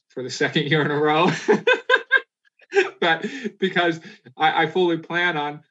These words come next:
like, I, I, I won't have an off season this year. It's just not possible for me. I mean, I'll take a week off after my last race,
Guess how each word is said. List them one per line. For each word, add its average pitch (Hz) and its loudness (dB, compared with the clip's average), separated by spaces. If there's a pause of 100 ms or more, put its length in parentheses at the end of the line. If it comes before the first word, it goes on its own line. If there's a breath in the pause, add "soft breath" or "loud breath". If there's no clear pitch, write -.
(120)
like, 147 -4
I, - -4 (500 loud breath)
I, 151 0
I 156 0
won't 170 0
have 170 -2
an 151 -6
off 165 -4
season 120 -10
this 120 -14
year. 123 -4
It's 107 -10
just 143 -10
not 135 -8
possible 139 -6
for 127 -16
me. 113 -12
I 120 -8
mean, 123 -12
I'll 123 -12
take 139 -6
a 127 -6
week 135 -6
off 143 -4
after 165 -10
my 120 -14
last 123 -10
race, 151 -8